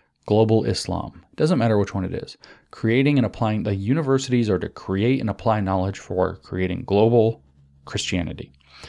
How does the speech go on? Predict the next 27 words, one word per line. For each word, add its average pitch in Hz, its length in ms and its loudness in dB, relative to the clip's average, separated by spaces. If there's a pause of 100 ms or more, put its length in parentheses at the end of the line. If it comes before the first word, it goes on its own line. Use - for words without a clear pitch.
(280)
It's 107 140 0
very 165 240 4
obvious 110 540 0
at 92 100 -4
that - 180 -4
point 87 340 -6 (120)
when 107 180 -2
you 101 100 -2
realize 165 420 0
that 120 80 0
the 120 60 -2
word 107 180 0
sustainability 110 880 -2
is 90 220 -8 (240)
a 90 300 -4 (140)
religious 107 540 2
word 98 480 0 (540)
and 98 240 0
that 107 360 0 (120)
explanation 104 760 0
was, 95 320 0
if 110 120 -6
we 101 100 -2
go 107 140 0
back 151 260 -2
to 165 80 -2
Hegel, 104 540 0